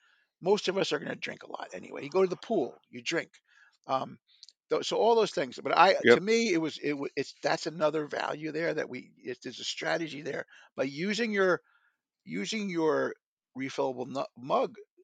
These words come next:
Speaker 1: you know, strategically, it's gonna be in your favor too. Just, just, I don't please
Speaker 2: Yep.
Speaker 1: don't be those people that bring it to the park because I don't understand. It's just,
Speaker 2: <laughs>
Speaker 1: it's just, why?
Speaker 2: Yeah, I
Speaker 1: Why do
Speaker 2: know.
Speaker 1: you need to carry another thing? You have enough stuff with you. Like, another thing to carry on rides and jam into,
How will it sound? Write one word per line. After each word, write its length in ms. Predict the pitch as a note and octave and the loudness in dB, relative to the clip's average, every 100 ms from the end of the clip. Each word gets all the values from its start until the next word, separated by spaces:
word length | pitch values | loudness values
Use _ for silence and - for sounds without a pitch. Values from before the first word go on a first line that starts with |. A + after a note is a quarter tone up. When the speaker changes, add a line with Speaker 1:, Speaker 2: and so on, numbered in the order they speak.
| _ | _
Speaker 1:
you 80 | B2+ | -12
know, 260 | A2+ - - _ | -10 -10 -14 _
strategically, 1000 | - - C3+ - C#4 - - - - - _ _ _ _ | -12 -10 -12 -6 -6 -4 -10 -14 -18 -20 _ _ _ _
it's 180 | C#3 - | -6 -4
gonna 180 | E3+ | -2
be 120 | D3 C#3+ | -2 -4
in 80 | |
your 80 | C3 | -6
favor 300 | - A#2 G#2+ | -6 -6 -6
too. 280 | - G2+ - _ | -10 -10 -10 _
Just, 280 | - - _ | -20 -20 _
just, 220 | F3+ - - | -6 -6 -8
I 80 | D#3 | -10
don't 200 | D#3+ - _ _ _ | -10 -12 _ _ _
please 140 | - | 0
Speaker 2:
Yep. 80 | B2+ | 0
Speaker 1:
don't 180 | C#3 B2 | 0 -4
be 80 | B2 | -6
those 160 | C3 | -12
people 220 | - A2+ - | -12 -14 -14
that 120 | - | -16
bring 100 | - | -16
it 60 | - | -18
to 80 | F2+ | -20
the 60 | - | -14
park 180 | - - | -14 -14
because 200 | - - - | -18 -20 -4
I 100 | B3+ | -2
don't 160 | D3+ A#2+ | -2 -6
understand. 440 | - - - - - _ _ - _ | -8 -14 -14 -20 -20 _ _ -20 _
It's 160 | F3 - | -2 2
just, 180 | E3 | 2
Speaker 2:
<laughs> 140 | - - | 0 -4
Speaker 1:
it's 260 | - F3+ | -4 -4
just, 220 | - - - - - - | -6 -12 -16 -20 -16 -6
why? 280 | F3 A#3 - | 2 2 4
Speaker 2:
Yeah, 160 | G2 F2+ | 4 4
I 40 | - | 2
Speaker 1:
Why 260 | D#3+ F3+ G#3+ | -2 0 2
do 80 | F3 | 0
Speaker 2:
know. 40 | |
Speaker 1:
you 60 | F#3 | -4
need 160 | D3+ | -6
to 80 | B2+ | -8
carry 300 | - B2+ C3+ | -2 0 0
another 300 | C#3+ C#3 E3+ | -2 -2 -2
thing? 280 | D3+ D3 C3 - _ | -2 -4 -6 -12 _
You 80 | D3 | -2
have 100 | D3+ | 0
enough 200 | G3+ A3 | 4 4
stuff 280 | - D3 - | 4 -4 -4
with 180 | A2+ - | -10 -10
you. 140 | G#2 | -14
Like, 220 | A2 A#2 - - - | -8 -8 -8 -20 -16
another 280 | A#2+ F3+ A3+ | -2 6 8
thing 180 | G#3+ F3+ | 8 2
to 60 | |
carry 340 | D3+ F3 F3+ F3 | 2 6 6 4
on 100 | D#3+ | 2
rides 420 | C3 C#3 C#3+ C#3+ | 6 8 8 4
and 120 | C3 | -4
jam 300 | - D3+ D3 | -4 -2 -4
into, 240 | C#3+ - | -6 -8